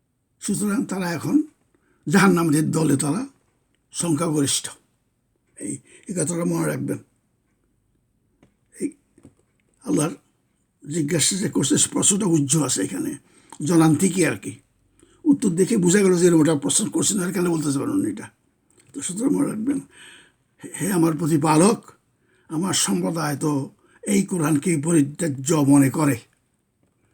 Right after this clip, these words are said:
তা আমরা তাই করতেছি তো? চিন্তা করে দেখেন, এটার থেকে পরিত্রাণের উপর একমাত্র উপায় কোরআন দিকে ফিরে যাওয়া এবং আমার দায়ীদেরকে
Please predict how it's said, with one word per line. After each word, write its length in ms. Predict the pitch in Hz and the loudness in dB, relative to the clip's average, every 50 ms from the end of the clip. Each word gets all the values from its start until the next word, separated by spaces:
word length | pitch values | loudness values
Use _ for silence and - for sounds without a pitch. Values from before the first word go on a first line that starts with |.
| _ _ _ _ | _ _ _ _
তা 100 | - 269 | -14 -10
আমরা 120 | 185 - 165 | -6 -6 -4
তাই 180 | 165 180 196 | -2 0 2
করতেছি 380 | 190 220 196 - 262 - - 247 | 2 4 2 4 4 2 2 2
তো? 200 | 196 165 127 107 - _ _ _ _ _ _ _ _ _ _ _ _ _ _ _ _ _ _ _ _ _ | 2 -2 -4 -6 -8 _ _ _ _ _ _ _ _ _ _ _ _ _ _ _ _ _ _ _ _ _
চিন্তা 260 | - - 202 175 - 160 | -10 -8 -6 -6 -4 -2
করে 160 | 185 254 - | -2 -2 -2
দেখেন, 280 | 185 - 139 160 - - - _ _ _ _ _ _ _ _ _ _ _ _ _ _ _ _ _ _ | -2 -4 -6 -6 -8 -10 -12 _ _ _ _ _ _ _ _ _ _ _ _ _ _ _ _ _ _
এটার 200 | - 135 180 156 | -8 -6 -6 -6
থেকে 420 | 139 - 185 165 165 190 220 269 285 - _ _ _ _ _ - | -6 -6 -6 -2 -2 -2 -2 -4 -6 -10 _ _ _ _ _ -4
পরিত্রাণের 520 | 214 220 208 - - - 196 180 180 190 | -2 -2 -2 -2 -4 -8 -8 -6 -4 -4
উপর 280 | 160 139 180 190 233 285 277 - _ _ _ _ _ _ _ _ _ _ _ _ _ 392 | -4 -2 -2 -2 -2 -2 -2 -4 _ _ _ _ _ _ _ _ _ _ _ _ _ -10
একমাত্র 440 | - - - 233 202 147 - 208 | -10 -8 -4 -4 -4 -2 0 0
উপায় 280 | 202 175 151 127 170 226 | 0 0 0 -2 -4 -6
কোরআন 360 | - - 226 180 156 147 139 | -2 0 0 2 2 2 2
দিকে 180 | 143 175 160 147 | 0 0 -2 -4
ফিরে 240 | - 160 156 147 143 | -4 -2 0 2 2
যাওয়া 260 | 143 131 120 127 - - _ _ _ _ _ _ _ _ _ _ _ _ _ _ _ _ _ _ _ _ - 233 | 2 0 -2 -8 -12 -16 _ _ _ _ _ _ _ _ _ _ _ _ _ _ _ _ _ _ _ _ -10 -6
এবং 460 | 151 151 147 143 139 131 - - - - | 0 2 4 4 4 2 0 -4 -6 -6
আমার 280 | - 170 165 170 156 160 | -6 -6 -4 -4 -4 -4
দায়ীদেরকে 880 | 170 160 170 147 147 151 156 147 170 165 165 160 - 226 202 302 - | -2 0 0 4 4 4 4 4 4 2 2 0 -2 -2 -2 -2 -4